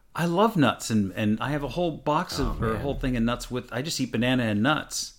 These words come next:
Speaker 1: together.
Speaker 2: Well, that's fine. Do that. But don't put nuts in, like, brownies or cookies. They just
Speaker 1: You've
Speaker 2: don't
Speaker 1: said this before, but they're delicious.
Speaker 2: They're
Speaker 1: Like
Speaker 2: not.
Speaker 1: a brownie
Speaker 2: It's
Speaker 1: with
Speaker 2: not
Speaker 1: walnuts.
Speaker 2: delicious. It's not. It's not delicious.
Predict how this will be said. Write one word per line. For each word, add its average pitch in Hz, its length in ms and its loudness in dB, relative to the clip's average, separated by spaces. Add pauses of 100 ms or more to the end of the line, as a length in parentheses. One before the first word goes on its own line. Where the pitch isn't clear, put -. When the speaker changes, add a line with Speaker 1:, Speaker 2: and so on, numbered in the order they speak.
(400)
Speaker 1:
together. 120 400 -2 (220)
Speaker 2:
Well, 139 100 -2
that's 160 220 0
fine. 277 340 -4
Do 135 160 -6
that. 92 280 -6
But 95 100 -12
don't 143 220 -4
put 156 220 -2
nuts 113 480 -4
in, 110 500 -4 (100)
like, 82 240 -10
brownies 98 520 -2
or 76 220 -14
cookies. - 720 -10 (100)
They 95 80 -8
just 143 140 -2
Speaker 1:
You've 165 100 0
Speaker 2:
don't 117 80 4
Speaker 1:
said 226 160 6
this 240 120 0
before, 196 400 2
but 143 140 -2
they're 156 120 -2
delicious. 165 520 0
Speaker 2:
They're 113 100 2
Speaker 1:
Like 120 80 2
Speaker 2:
not. 135 180 0
Speaker 1:
a - 20 -12
brownie 156 420 2
Speaker 2:
It's 175 80 -4
Speaker 1:
with 127 100 2
Speaker 2:
not 113 140 4
Speaker 1:
walnuts. 170 400 4
Speaker 2:
delicious. - 180 -2
It's - 180 -14
not. 80 320 -12 (240)
It's - 160 -18
not 67 160 -14
delicious. - 580 -16